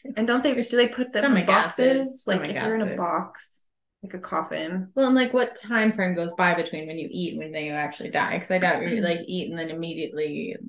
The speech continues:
Speaker 1: like, your stomach acid's gonna get you involved.
Speaker 2: Yeah, it couldn't, you couldn't swallow it. You'd have to just hold the pit.
Speaker 1: This is a whole nother topic, I'm pretty sure.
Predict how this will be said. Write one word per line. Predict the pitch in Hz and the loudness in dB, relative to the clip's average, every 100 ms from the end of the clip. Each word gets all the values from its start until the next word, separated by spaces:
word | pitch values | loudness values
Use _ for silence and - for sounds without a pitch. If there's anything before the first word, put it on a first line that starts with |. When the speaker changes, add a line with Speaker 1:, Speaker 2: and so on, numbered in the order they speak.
| - _ _ - | -20 _ _ -4
Speaker 1:
like, | 190 185 | -4 -4
your | |
stomach | 180 208 185 156 | -4 -2 -2 -2
acid's | 147 147 - - | -2 -2 -8 -10
gonna | - - | -10 -8
get | 67 - | -8 -8
you | - 62 | -10 -10
involved. | - - | -8 -2
Speaker 2:
Yeah, | 247 214 | 0 0
it | 196 | -4
couldn't, | - 240 214 | -6 -6 -6
you | 208 | -4
couldn't | 240 | -4
swallow | - - 226 196 | -6 -6 0 0
it. | - | -2
You'd | 180 190 | -4 -6
have | 185 | -6
to | - | -10
just | - 82 | -12 -16
hold | - 90 - - _ | -12 -10 -10 -12 _
the | - | -14
pit. | - - - - | -10 -10 -12 -4
Speaker 1:
This | 254 254 | -2 -2
is | 190 | -4
a | 180 | -6
whole | 170 135 | -6 -6
nother | - - | -6 -8
topic, | - - - | -10 -16 -14
I'm | 196 185 | -12 -12
pretty | - - | -12 -14
sure. | - | -14